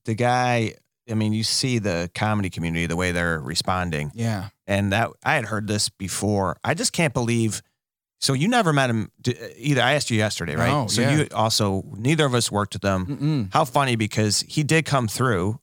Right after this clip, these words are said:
Speaker 2: Yeah.
Speaker 1: right? And a lot of guys we know, uh, worked with them, and just seems like a guy that we would have crossed paths with at some point.
Speaker 2: For sure.
Speaker 1: But I just remember hearing about him from other comics. Comics loved him.
Speaker 2: Yeah.
Speaker 1: And Mike Toomey, our buddy, has been opening for him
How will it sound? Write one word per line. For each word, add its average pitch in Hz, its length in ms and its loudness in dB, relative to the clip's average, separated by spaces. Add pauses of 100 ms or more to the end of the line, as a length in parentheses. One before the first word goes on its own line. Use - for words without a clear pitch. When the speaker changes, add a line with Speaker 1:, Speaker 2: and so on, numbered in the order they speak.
Speaker 2:
Yeah. 131 220 0
Speaker 1:
right? 139 260 0 (340)
And 113 280 0
a 101 120 -2
lot 120 200 4
of 147 60 2
guys 123 220 2
we 110 100 2
know, 104 440 2 (140)
uh, 87 300 -2
worked 101 240 -2
with 87 80 -8
them, 90 160 -2
and 90 160 -6
just - 180 0
seems 131 220 2
like 113 100 0
a 104 80 0
guy 98 220 0
that 95 100 0
we 95 80 -2
would 101 120 0
have 92 80 -2
crossed 92 280 -2
paths 101 320 -2
with 92 200 -4
at 80 80 -6
some 101 200 0
point. 101 320 -2
Speaker 2:
For 131 140 -6
sure. 151 400 -4 (240)
Speaker 1:
But 131 240 2 (380)
I 107 80 0
just 143 160 0
remember 143 260 2
hearing 120 540 0 (280)
about 104 420 0
him 101 180 -2
from 90 180 -4
other 90 180 0
comics. 87 480 -2
Comics 104 540 -4 (120)
loved 92 600 -2
him. 65 320 -8
Speaker 2:
Yeah. 110 260 -6 (300)
Speaker 1:
And 98 180 -2
Mike 107 200 0
Toomey, 107 400 2
our 87 100 0
buddy, 87 460 0 (260)
has 104 120 -4
been 95 180 -2
opening 95 380 -2
for 92 140 -6
him 87 380 -2